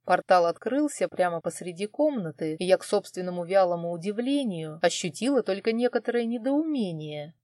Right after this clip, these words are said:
Надо же, он всё же решил вернуться.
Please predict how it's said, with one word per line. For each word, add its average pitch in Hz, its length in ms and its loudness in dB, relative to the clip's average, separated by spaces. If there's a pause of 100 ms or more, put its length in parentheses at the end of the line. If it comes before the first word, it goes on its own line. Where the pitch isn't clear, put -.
Надо 175 420 0
же, 170 340 -4
он 202 160 2
всё 208 240 0
же 208 160 2
решил 220 380 0
вернуться. 202 800 -2